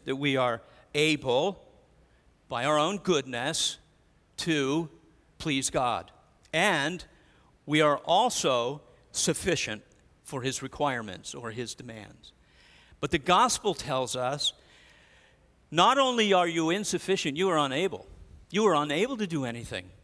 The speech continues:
to please God. In fact, if you, if you were able, you would not want to.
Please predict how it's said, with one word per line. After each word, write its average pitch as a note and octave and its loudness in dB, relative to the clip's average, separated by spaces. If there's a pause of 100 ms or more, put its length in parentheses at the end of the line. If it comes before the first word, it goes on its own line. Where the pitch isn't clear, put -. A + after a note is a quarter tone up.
(120)
to - -8
please B2 -8
God. F#2 -10 (320)
In G3+ 0
fact, G3+ 4
if G#3+ 2
you, G#3 -6 (120)
if A3 0
you G3+ 4
were G3+ 4
able, C4 0 (640)
you E3+ 0
would E3+ 2
not G3+ 2
want D3+ -4
to. - -12